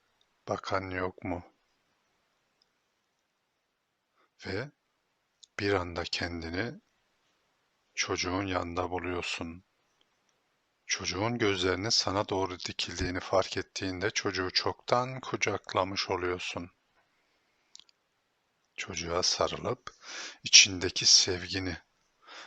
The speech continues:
şu ana kadar dile getiremediğin hislerini belki çocuğa böylece anlatıyor oluyorsun. Hislerini alabildiğine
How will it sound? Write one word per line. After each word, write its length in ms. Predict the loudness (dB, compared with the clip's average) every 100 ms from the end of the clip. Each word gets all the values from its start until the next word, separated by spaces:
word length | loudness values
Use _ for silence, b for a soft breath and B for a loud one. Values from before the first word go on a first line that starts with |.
| B
şu 240 | 0 4
ana 200 | 4 4
kadar 340 | 2 4 4 4
dile 200 | 0 0
getiremediğin 720 | 0 -2 0 0 -2 -2 -4
hislerini 720 | 2 2 2 0 -2 -6 -8 -14 _ _ _ b b b _ -6
belki 380 | -6 -4 -4 -2
çocuğa 600 | -2 0 2 2 0 -8 _ _ _ _ _ _ _ _ -4
böylece 640 | -2 -2 -2 -2 -4 -6 -16 _ _ _ _
anlatıyor 640 | -4 -2 -4 -4 -4 -2 -2
oluyorsun. 640 | -4 -4 -6 -6 -8 -14 _ _ _ _ _ _ _ _ _ _ _ _ _ _ _ _ _ _ _ _ _ _ _ _ _ _ _ _ _ _ _ _ -14
Hislerini 840 | 0 0 0 -4 -4 -2 -2 -2 -10 _ _ _ -6
alabildiğine 1000 | 0 2 2 0 -4 -4 -4 -4 -4